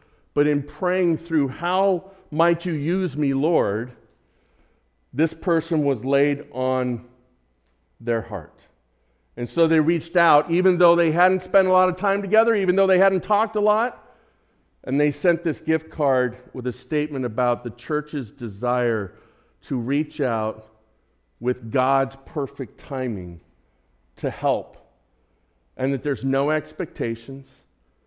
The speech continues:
just that the Lord laid it on this individual to reach out with a gift. Merry Christmas. I just found out two days ago that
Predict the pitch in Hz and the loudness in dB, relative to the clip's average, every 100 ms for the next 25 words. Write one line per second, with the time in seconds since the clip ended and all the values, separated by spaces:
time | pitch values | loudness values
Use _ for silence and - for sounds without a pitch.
0 | _ _ _ 151 - 156 151 139 135 139 | _ _ _ -6 -4 -6 -2 -2 0 0
1 | 127 127 127 127 123 120 117 - - _ | 0 0 0 -2 -2 -2 -6 -10 -20 _
2 | _ 120 135 143 135 127 123 120 110 113 | _ -2 -2 -2 -6 -4 -4 -4 -4 -4
3 | 110 104 - _ _ _ _ _ _ _ | -4 -6 -16 _ _ _ _ _ _ _
4 | _ 143 117 131 123 131 120 113 110 104 | _ -6 -4 -4 -2 -2 -2 -4 -8 -10
5 | 82 85 - _ _ _ _ _ - 117 | -10 -14 -16 _ _ _ _ _ -6 -4
6 | 113 - 110 - - 67 _ _ _ _ | -4 -6 -12 -12 -20 -20 _ _ _ _
7 | _ _ _ _ - 127 147 143 151 131 | _ _ _ _ -6 -4 -4 -6 -4 -4
8 | 120 123 123 - 123 120 123 120 110 107 | -2 -4 -4 -8 -6 -4 -4 -6 -6 -6
9 | 104 101 104 104 | -6 -8 -8 -8